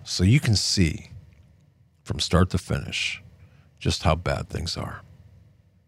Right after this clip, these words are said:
Epstein Pedigate is what I titled it, and that, of course, is the title page. Let's take a look at the timeline. I'm gonna follow along here in my notes that, uh, that I, that I made.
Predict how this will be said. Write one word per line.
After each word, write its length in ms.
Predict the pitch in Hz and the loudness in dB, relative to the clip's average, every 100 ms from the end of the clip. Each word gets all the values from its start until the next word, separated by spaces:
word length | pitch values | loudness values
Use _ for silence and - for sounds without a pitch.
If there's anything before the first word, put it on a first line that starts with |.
| - - - - - _ _ | -20 -20 -20 -20 -20 _ _
Epstein 640 | 90 - - 95 87 80 78 - | 2 2 4 6 6 2 -4 -4
Pedigate 460 | - 87 87 90 - | 2 2 4 4 2
is 160 | 85 | -4
what 120 | 85 82 | 0 0
I 100 | 80 | 0
titled 440 | - 123 127 117 | 4 6 8 6
it, 140 | 113 - - - - _ | 4 0 -16 -20 -20 _
and 100 | 87 | 2
that, 140 | 85 78 | 4 2
of 140 | 78 | 0
course, 280 | - 73 - | -2 -4 -4
is 140 | 69 | -10
the 80 | - | -12
title 340 | 80 76 - - | -8 -8 -8 -10
page. 420 | 60 - - - - - - - - _ _ _ | -12 -10 -12 -14 -16 -20 -20 -20 -20 _ _ _
Let's 160 | 165 - | 2 6
take 180 | 175 117 | 6 8
a 60 | |
look 180 | 92 87 | 6 4
at 100 | 76 | -2
the 100 | - | -4
timeline. 560 | - - - - - - - - - _ _ _ _ _ _ _ _ _ _ _ - | -6 -6 -6 -8 -10 -12 -18 -20 -20 _ _ _ _ _ _ _ _ _ _ _ 0
I'm 80 | 98 | 2
gonna 100 | 85 | 2
follow 340 | - 90 82 | 4 6 6
along 380 | 76 85 80 82 | 4 4 4 2
here 160 | 82 | 2
in 80 | 85 | 2
my 160 | 76 78 | 0 0
notes 460 | 78 90 117 - | 4 6 4 2
that, 320 | - 69 - - | -4 -6 -4 0
uh, 180 | 78 76 - - - - - | 0 -2 -10 -20 -20 -12 -4
that 200 | 90 76 | 0 0
I, 280 | 76 76 - - - - _ _ _ | 0 -2 -8 -20 -20 -20 _ _ _
that 220 | 107 80 78 | -10 -8 -6
I 120 | 78 | -6
made. 420 | 78 87 127 - | 0 4 4 2